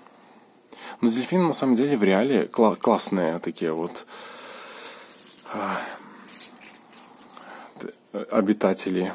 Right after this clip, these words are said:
оке-, океана. С ней, они такие, ну, в реале они обычно добрые. Это тюленчик, по-моему, классненький тоже. Мне вообще нравится. Они, кстати, из резины.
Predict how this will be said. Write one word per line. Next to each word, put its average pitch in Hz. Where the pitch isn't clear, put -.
оке-, -
океана. 87
С -
ней, 95
они 101
такие, 98
ну, 98
в 95
реале 117
они 95
обычно 90
добрые. 82
Это 131
тюленчик, 87
по-моему, 71
классненький 92
тоже. 82
Мне 113
вообще 143
нравится. 85
Они, 123
кстати, 151
из 135
резины. 104